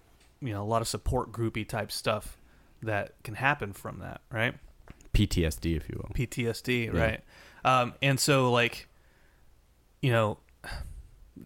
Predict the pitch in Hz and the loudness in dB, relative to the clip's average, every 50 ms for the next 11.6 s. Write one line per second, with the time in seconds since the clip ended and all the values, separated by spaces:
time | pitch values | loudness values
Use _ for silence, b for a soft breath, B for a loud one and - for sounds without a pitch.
0 | - _ - _ _ - - - 170 170 160 170 160 147 123 117 143 139 139 139 | -20 _ -20 _ _ -6 2 2 4 4 6 6 4 4 4 6 6 6 6 4
1 | - 135 117 - - - 135 123 - - - 123 107 - - 135 127 - 113 107 | 0 -2 0 0 2 4 4 4 4 0 -2 -4 -2 0 2 0 2 2 0 0
2 | 104 101 101 - - 110 107 107 107 104 - - - 113 104 101 101 101 - - | 0 0 -2 -4 -2 2 4 4 4 2 0 -4 -4 -2 0 0 0 -2 -4 -6
3 | - - - 127 110 95 110 104 98 98 - - - 127 120 113 101 101 98 92 | -12 -14 -12 -10 -8 -4 -4 -4 -4 -4 -4 -4 -2 0 0 -2 -2 -4 -6 -6
4 | 98 - b b b b b b - 117 113 110 107 101 98 95 - - - 110 | -8 -12 b b b b b b 0 2 4 4 4 4 4 0 -2 -2 0 2
5 | 123 135 117 98 - 110 98 - - - - - - _ _ _ _ _ _ - | 2 2 2 0 -2 -4 -4 -4 -6 -8 -8 -14 -16 _ _ _ _ _ _ -10
6 | 117 117 - - - - - 113 110 110 107 104 101 95 - - - - 82 - | -8 -4 -2 0 0 2 4 4 4 4 4 2 0 0 -2 -4 -4 -6 -6 -6
7 | - _ _ - - 85 78 - - - 554 494 - 571 587 165 - - 57 - | -8 _ _ -4 0 0 2 2 2 -2 -2 -4 -6 0 0 2 2 2 2 2
8 | 147 135 - - - 139 123 120 113 110 - - 117 113 110 - B B B B | 2 2 0 2 2 2 4 4 2 0 0 0 -2 -2 -2 -4 B B B B
9 | B B B B B - 131 135 127 - - 131 120 - 170 175 156 165 147 139 | B B B B B 2 2 2 2 2 0 -2 -2 -2 -2 2 2 2 4 4
10 | 135 123 - 123 - - _ _ _ _ b b b b b b - - - 170 | 2 2 0 -6 -10 -10 _ _ _ _ b b b b b b -14 -8 -2 0
11 | 156 160 147 139 135 120 - - - - - - | 2 2 4 4 2 0 -2 -8 -16 -18 -18 -20